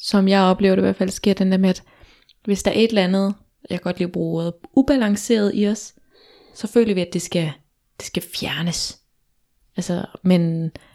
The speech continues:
men den der med at huske, at, hvad skal man sige, at der jo aldrig er noget, der er så dårligt, det ikke er skidt for noget,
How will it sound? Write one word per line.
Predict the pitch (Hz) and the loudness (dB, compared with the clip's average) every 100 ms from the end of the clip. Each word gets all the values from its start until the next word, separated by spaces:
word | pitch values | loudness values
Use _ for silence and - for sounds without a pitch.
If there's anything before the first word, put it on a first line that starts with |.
| _ - | _ -4
men | 175 | 0
den | 185 | 2
der | 196 190 | 2 2
med | 190 | 2
at | |
huske, | 175 220 220 - - | 2 2 0 -8 -6
at, | 175 - - _ _ _ _ _ _ _ _ _ _ | -4 -2 -6 _ _ _ _ _ _ _ _ _ _
hvad | - | -12
skal | - | -2
man | 180 | 0
sige, | - 185 | 2 0
at | 190 | 2
der | 185 | 2
jo | 180 | 4
aldrig | 185 220 240 | 2 4 4
er | |
noget, | 196 180 190 220 220 - _ - | 6 6 6 4 0 -8 _ -2
der | |
er | 175 185 | 2 2
så | 220 214 196 - - - _ _ _ _ _ _ - | 2 0 -2 -12 -20 -20 _ _ _ _ _ _ 2
dårligt, | 175 208 220 - | 4 4 2 -2
det | |
ikke | 185 | 0
er | 214 | -2
skidt | - 220 | 0 -2
for | - | 0
noget, | 196 185 | 0 0